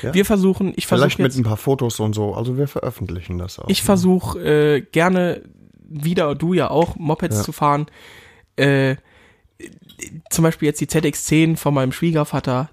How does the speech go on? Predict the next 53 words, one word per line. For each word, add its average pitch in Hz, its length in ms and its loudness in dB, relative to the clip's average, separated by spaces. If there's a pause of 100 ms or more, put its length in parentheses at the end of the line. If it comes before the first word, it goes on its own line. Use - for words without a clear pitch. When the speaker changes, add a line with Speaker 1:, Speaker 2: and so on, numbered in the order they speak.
(120)
Speaker 2:
das - 180 0
steht 139 240 0
jetzt 131 180 -4
an, 131 220 0
das 127 160 -2
wollte 143 100 6
ich - 100 -2
eigentlich - 160 0
nächste 135 320 0
Woche 127 200 0
machen, 131 320 0
aber 117 160 -2
das - 340 -6
gibt - 240 -4
keinen 131 320 0
durch 127 180 -2
Umzug 139 540 -2
und - 380 -4
Conora 123 500 2
und 123 240 0
so 104 140 -2
weiter 107 340 0
und - 220 -4
Arbeit. 117 360 -2 (380)
Aber 156 240 0
wahrscheinlich 185 380 2
nach 156 160 2
dem 156 100 0
Urlaub 143 300 2
kommt 147 160 0
da 135 80 2
mal 120 140 0
ein 123 300 -4
Review 143 360 2
zu - 160 -8
einer 113 160 -4
Z - 180 -6
X - 220 -10
zehn 170 360 0
und 139 140 -4
Speaker 1:
Ja. 104 60 2
Speaker 2:
vielleicht 156 420 2
kriegen 190 280 0
wir 175 60 -2
das 160 180 -2
Ganze 180 280 0
ja 156 80 4
auch 147 160 0
irgendwann 175 380 0
mal 143 100 0
als 131 180 -6
Video 107 300 -10
hin. 185 160 -16